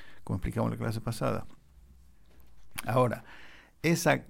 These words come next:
la cara interna, que es la aceptación sin ningún tipo de explicación del tema,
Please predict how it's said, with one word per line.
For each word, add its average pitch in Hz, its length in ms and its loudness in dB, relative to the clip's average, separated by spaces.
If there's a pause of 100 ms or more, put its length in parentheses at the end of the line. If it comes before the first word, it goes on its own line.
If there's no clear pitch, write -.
(160)
la 110 200 0
cara 156 300 12
interna, 123 920 6 (880)
que 120 120 4
es 117 60 6
la 113 140 6
aceptación 117 1080 4
sin 139 320 4
ningún 135 280 4
tipo 135 240 2
de 123 40 6
explicación 120 680 2
del 113 180 4
tema, 113 440 2